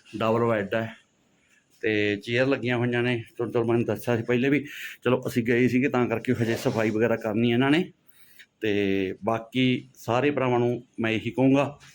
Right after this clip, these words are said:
ਵੀ ਜਿਹੜੇ ਵੀ ਭਰਾ ਪੰਜਾਬ ਦੇ ਵਿੱਚ ਆਉਂਦੇ ਆ, ਮੈਂ ਕਹਿੰਦਾ ਆਪਣੇ ਪੰਜਾਬੀਆਂ ਦਾ ਆਪਾਂ ਸਾਥ ਦਿਆ ਕਰੀਏ। ਜਿਵੇਂ ਪਰਦੇਸੀ ਆਉਂਦੇ ਆ ਭਰਾ ਹਨਾ,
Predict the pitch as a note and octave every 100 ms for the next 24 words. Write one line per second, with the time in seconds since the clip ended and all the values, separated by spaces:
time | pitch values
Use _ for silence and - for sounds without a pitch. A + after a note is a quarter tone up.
0 | _ - _ _ - A2+ G2+ B2 C#3+ C#3
1 | C3 B2 A#2 A2+ A2 G#2+ G#2+ G#2+ A2 G#2+
2 | G#2+ A2 G#2+ A2+ A2+ A#2 A2 - _ -
3 | A2 G#2+ G#2+ A2+ A2 A#2 A2 - - -
4 | _ - B2 A2+ A2+ A#2+ A#2 A#2+ B2+ A#2+
5 | A#2+ A2+ A2 G#2+ - A#2 A2+ A2 A2+ A2+
6 | B2 B2 A2+ B2+